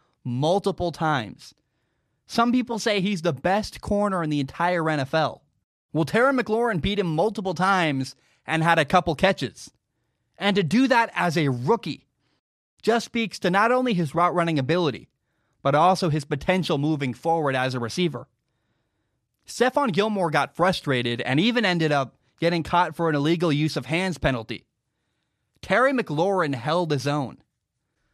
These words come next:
Another cool thing is just this dude's effort. Whether he's diving for a catch or turning upfield, Terry McLaurin goes all out. But here's what puts him over the top.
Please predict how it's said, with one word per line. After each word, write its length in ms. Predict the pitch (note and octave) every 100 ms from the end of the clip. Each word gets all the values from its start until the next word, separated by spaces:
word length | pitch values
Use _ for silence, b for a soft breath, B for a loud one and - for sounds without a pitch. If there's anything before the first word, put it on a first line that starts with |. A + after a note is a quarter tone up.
| _
Another 320 | E3+ A3+ C4+
cool 180 | G#3+ B3
thing 220 | A3+ G#3+
is 120 | G3+ C#3
just 280 | E3+ C#3
this 180 | E3 C#3+
dude's 380 | - E3+ D3+ D3
effort. 400 | D3+ - G2 - _ _ _ -
Whether 220 | D#3 D#3+
he's 200 | F3 C3+
diving 340 | E3+ F#3+ F#3+
for 160 | E3+ C#3
a 40 |
catch 540 | C3+ A#3 A#3+ - - - _ _ _ -
or 460 | D3 D3+ D3 D3
turning 320 | C#3 F#3+ F#3
upfield, 800 | D#3 B2 - G#3+ A3+ G#3+ G3+ F#3+ - _ _ _ _ _ _
Terry 380 | - G#3 C4 C4+
McLaurin 640 | A#3 F3 E3 F3+ F3 D#3+
goes 360 | C#3+ D#3 D#3+ C#3
all 340 | C3+ C3+ B2
out. 340 | C3 A#2+ - - _ _ _ _ _ _ _ -
But 80 | D#3
here's 280 | E3+ C4 A3+
what 140 | G3
puts 240 | G3 G3 -
him 140 | F3
over 240 | D#3 D3+ C#3+
the 100 | B2+
top. 400 | - A#2+ -